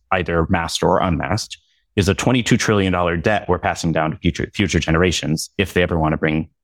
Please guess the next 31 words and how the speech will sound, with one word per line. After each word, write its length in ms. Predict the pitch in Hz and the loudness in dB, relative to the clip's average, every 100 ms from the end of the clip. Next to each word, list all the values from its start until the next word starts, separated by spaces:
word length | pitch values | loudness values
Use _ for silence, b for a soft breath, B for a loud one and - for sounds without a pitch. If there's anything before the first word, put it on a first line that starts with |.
| _ - | _ -6
temperatures 340 | 92 - 80 | -4 -2 -4
back 280 | - 76 - | -2 -4 -2
down 260 | 85 78 76 | -2 0 -2
to 220 | 78 76 - _ - | -2 -2 -6 _ -2
one, 160 | 78 - | -2 -2
say 160 | - 78 | -2 0
one 180 | 78 | 2
point 180 | 71 67 | 0 0
five 260 | 82 73 - | 0 0 0
or 180 | 80 - _ | -2 -4 _
whatever 340 | 82 78 76 | 0 0 -2
target 300 | 73 80 - | -2 -4 -2
they 100 | - | -2
want. 280 | 85 95 - - b b b b b - | 2 2 0 -8 b b b b b -2
Um, 460 | 107 92 87 87 - _ | 0 2 2 0 -2 _
and 420 | 117 110 104 98 - | -2 0 -2 -4 -8
so 260 | - - 117 | -6 0 0
I 80 | |
think 220 | 120 151 147 | 0 -2 0
we 80 | |
need 160 | 127 120 | 0 0
to 40 | |
be 80 | 110 | -2
cognizant 460 | - 92 92 87 78 | 0 0 0 0 -2
of 100 | 76 | 0
that. 260 | 73 73 - - | -2 -2 -6 -8
Um, 420 | 82 76 73 82 - | -2 0 2 0 0
and, 280 | 92 85 82 - | 0 2 0 0
you 100 | 101 | 0
know, 160 | 78 82 _ _ _ - | 0 -4 _ _ _ -4
I, 120 | 107 | -4